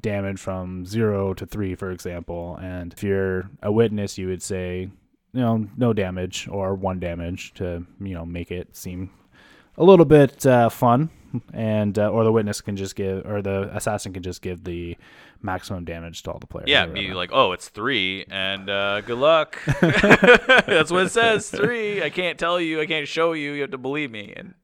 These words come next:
Speaker 2: you know,
Speaker 1: All right.
Speaker 2: that's how they bluff.
Speaker 1: And then, uh, there's also, uh, ally cards, um, that are super powerful. Um, so you earn those ally cards through the game, um, either by landing on telephone spots on the cards, or there's,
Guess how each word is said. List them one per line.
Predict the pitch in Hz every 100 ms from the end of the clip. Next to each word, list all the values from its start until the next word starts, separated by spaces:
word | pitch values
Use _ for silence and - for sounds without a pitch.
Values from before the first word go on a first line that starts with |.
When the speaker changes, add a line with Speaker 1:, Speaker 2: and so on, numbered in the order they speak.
| _
Speaker 2:
you | 80
know, | 71 - _ _ -
Speaker 1:
All |
right. | 110
Speaker 2:
that's | -
how | 90
they | 82
bluff. | - - _ _ _ -
Speaker 1:
And | 123 127
then, | 131 127 127
uh, | 127 123
there's | 123
also, | 143 135 131 127 123
uh, | 113 113 -
ally | 120 120 113
cards, | - 104 104 127 - -
um, | 113 104 101 101
that | 101 107
are | 101 104 104 _ -
super | - 147 123
powerful. | 117 110 117 127 143 _ _ -
Um, | 101 98 98
so | 110
you | 104 101
earn | 107
those | 107 104 101 98 - - _ -
ally | 101 98
cards | 107 98 -
through | 101
the | 95
game, | 90 92 98 113 _ -
um, | 98 95 92
either | 98 95
by | 95
landing | 92 92 95
on | 92
telephone | 90 98 98 101 95
spots | - 95 92 95 - - -
on | 95 92
the | 90
cards, | - 123 131 123
or | - 92 95 95
there's, | 92 90